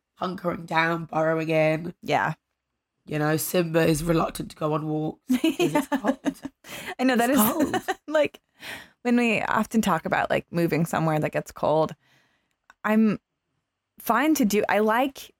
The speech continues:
Speaker 2: being cozy.
Speaker 1: Yeah.
Speaker 2: But I don't like when you have, like, normal everyday obligations to fulfill.
Speaker 1: Yeah.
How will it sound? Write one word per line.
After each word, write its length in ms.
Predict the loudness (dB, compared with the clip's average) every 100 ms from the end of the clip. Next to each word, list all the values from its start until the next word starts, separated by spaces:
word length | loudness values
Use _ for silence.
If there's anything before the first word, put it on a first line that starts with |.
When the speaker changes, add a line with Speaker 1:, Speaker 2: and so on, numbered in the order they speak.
| -2
Speaker 2:
being 340 | 2 2 0
cozy. 720 | 2 2 2 2 -4 -8 -16 _ _ _ _ _ _ -16
Speaker 1:
Yeah. 320 | -12 -10 -6
Speaker 2:
But 120 | -2
I 260 | 2 2 0 0
don't 360 | 0 2 0 0
like 400 | 2 2 0 -2
when 160 | 0
you 80 | 2
have, 280 | 2 2 2
like, 300 | 0 -2 _ -4
normal 680 | 2 2 2 2 2 2 2
everyday 400 | 2 2 2 2
obligations 640 | 2 0 2 0 0 -2
to 100 | -4 -8
fulfill. 500 | -4 0 0 -2 -8 _ _ _ _ _ _ _ -14
Speaker 1:
Yeah. 240 | -10 -6